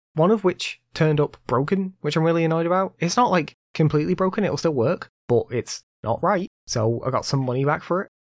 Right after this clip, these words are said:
So hopefully the next one will look better, but that's why it ended up being two parts rather than one. You may also have noticed a massive change <laughs> to my Sentence channel on TikTok,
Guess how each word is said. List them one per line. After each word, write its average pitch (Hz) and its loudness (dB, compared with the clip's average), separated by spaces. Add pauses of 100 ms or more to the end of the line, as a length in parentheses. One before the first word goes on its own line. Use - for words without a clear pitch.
(300)
So 160 2
hopefully 185 2
the 139 -2
next 139 0
one 131 0
will 117 -2
look 117 -2
better, 135 0 (200)
but 127 2
that's 110 0
why 120 0
it - -2
ended 123 -2
up 113 0
being 113 0 (200)
two 131 0
parts 117 -2
rather 120 -2
than 113 -2
one. 110 -4 (500)
You 170 2
may 208 4
also 151 4
have 139 4
noticed 135 0 (220)
a 127 -2 (220)
massive 135 0
change 151 -2 (260)
<laughs> - -14
to 143 0 (220)
my 123 0 (180)
Sentence 131 -4
channel 127 -2
on 120 -4
TikTok, 165 -2